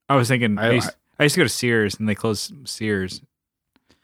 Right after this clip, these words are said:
Speaker 1: And I was like, and then I
Speaker 2: I don't
Speaker 1: was
Speaker 2: wear
Speaker 1: like
Speaker 2: boxers, though. I wear, like, those, like
Speaker 1: I wear boxer briefs.
Speaker 2: Me too. I
Speaker 1: Okay.
Speaker 2: wear, like, the, like, they're s-, like, thin material, but they don't pill. They
Speaker 1: I s-
Speaker 2: don't, like,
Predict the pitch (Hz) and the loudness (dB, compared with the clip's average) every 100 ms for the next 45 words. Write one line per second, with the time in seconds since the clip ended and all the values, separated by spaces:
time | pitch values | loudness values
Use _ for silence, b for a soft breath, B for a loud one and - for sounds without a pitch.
0 | - 127 113 113 - 139 131 127 123 143 | -4 0 0 0 -2 0 2 4 6 6
1 | 160 139 98 98 - - 92 - 80 98 | 8 6 4 0 -4 -8 -12 -12 -8 -2
2 | 107 101 98 101 98 95 90 95 147 170 | 0 0 0 0 0 -4 -10 -6 0 2
3 | 139 127 - 104 98 - - 120 107 82 | 4 2 0 -4 -6 -6 -6 -2 -2 -4
4 | - _ 110 117 123 120 110 98 95 - | -12 _ -2 2 4 4 2 -2 -4 -10
5 | _ 98 98 95 95 87 - _ _ _ | _ -8 -6 -4 -4 -6 -12 _ _ _
6 | _ _ _ _ _ - - 110 101 - | _ _ _ _ _ -10 -4 -2 -4 -6
7 | - 127 135 143 - 123 113 110 104 - | -2 4 6 4 4 4 6 4 2 -2
8 | _ _ _ _ _ _ _ _ _ _ | _ _ _ _ _ _ _ _ _ _
9 | _ _ - 104 107 117 - 117 110 107 | _ _ -2 2 2 0 0 2 4 2
10 | - _ - 95 104 92 107 98 - | -2 _ -6 0 2 2 -2 -4 -6